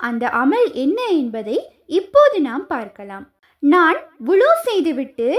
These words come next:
லுஹர் தொழுகைக்கு முன்னதாக ஒரு தடவை சூரத்துர் ரஹ்மானை ஓதிக்கொண்டேன்.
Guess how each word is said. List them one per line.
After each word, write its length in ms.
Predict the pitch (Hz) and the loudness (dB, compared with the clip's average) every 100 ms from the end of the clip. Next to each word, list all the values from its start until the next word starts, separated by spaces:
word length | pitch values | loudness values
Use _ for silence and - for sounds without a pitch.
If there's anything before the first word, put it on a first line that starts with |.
| 508 | -2
லுஹர் 460 | 277 302 311 587 587 | -4 -6 -2 -4 2
தொழுகைக்கு 540 | 494 403 370 359 359 381 | 2 2 -2 -4 -2 -2
முன்னதாக 540 | 285 233 220 208 190 202 - _ _ _ | -2 -4 -6 -8 -10 -14 -16 _ _ _
ஒரு 220 | 285 440 679 | 2 4 4
தடவை 440 | 587 381 285 240 262 480 - - | 2 -2 -4 -4 -4 -4 -8 -10
சூரத்துர் 640 | - 453 539 523 392 262 | 0 2 2 0 -4 -2
ரஹ்மானை 680 | 247 - - 554 554 311 269 - | -2 -4 -4 0 2 2 -2 -4
ஓதிக்கொண்டேன். 760 | 233 214 262 - 240 202 190 | -4 -4 -8 -8 -10 -10 -14